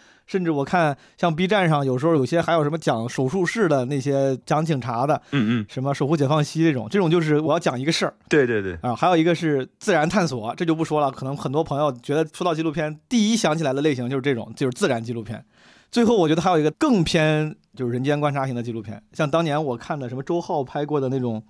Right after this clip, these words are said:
Speaker 1: 什么书记啊、大同啊、
Speaker 2: 嗯。
Speaker 1: 高三啊，就这种，我觉得可能都算是这样的观察，就什么四个春天这样。
Speaker 2: 是，我们，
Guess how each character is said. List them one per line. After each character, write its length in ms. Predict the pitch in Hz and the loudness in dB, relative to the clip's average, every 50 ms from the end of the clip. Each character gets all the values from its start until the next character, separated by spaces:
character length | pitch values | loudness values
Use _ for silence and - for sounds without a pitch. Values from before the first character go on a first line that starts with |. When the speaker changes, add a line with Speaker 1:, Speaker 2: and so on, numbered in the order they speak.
| _ _ _ | _ _ _
Speaker 1:
什 120 | - - | -12 -10
么 80 | 123 135 | -10 -10
书 260 | - - 175 170 185 | -8 -8 -6 -6 -6
记 220 | 175 165 165 151 131 | -4 -4 -4 -4 -4
啊、 240 | 117 110 107 104 - - | -4 -6 -8 -8 -6 -6
大 180 | - 156 139 | -4 -4 -4
同 320 | 135 - - 117 113 123 135 | -6 -6 -6 -6 -4 -2 -2
啊、 300 | 143 135 123 110 107 - - | -2 -2 -4 -6 -6 -6 -2
Speaker 2:
嗯。 340 | 127 131 131 127 123 117 113 | 0 2 2 2 2 2 2
Speaker 1:
高 100 | 143 151 | 0 0
三 160 | - 156 143 | 0 -2 -2
啊， 320 | 143 147 143 131 117 117 113 | -2 -2 -2 -4 -6 -6 -8
就 100 | 120 113 | -6 -4
这 100 | - 147 | -2 -2
种， 240 | 123 110 104 101 - - - - | -2 -4 -6 -10 -16 -20 -16 -10
我 140 | - 127 | -8 -4
觉 60 | 123 135 | -4 -4
得 60 | 131 | -4
可 120 | - 135 | -4 -4
能 80 | 123 127 | -4 -2
都 100 | 139 147 | -2 0
算 180 | 143 160 143 | 0 0 -2
是 140 | 127 127 120 | -2 -4 -6
这 100 | 113 - | -4 -4
样 140 | 147 135 120 | -2 -2 -2
的 60 | 120 | -2
观 140 | 107 147 147 | -2 -2 -2
察， 140 | 139 135 110 | -2 -4 -6
就 120 | 110 110 | -6 -6
什 60 | 123 | -4
么 80 | 147 165 | -2 -2
四 120 | - - | 0 0
个 80 | 202 180 | 0 0
春 180 | 160 175 175 180 | 0 0 0 2
天 260 | 170 175 170 175 175 | 2 2 2 2 0
这 60 | 165 | 0
样。 140 | 151 127 113 | -2 0 0
Speaker 2:
是， 160 | 147 123 101 | 0 0 0
我 160 | 95 92 104 | 0 -2 -2
们， 180 | 113 160 185 | 0 2 2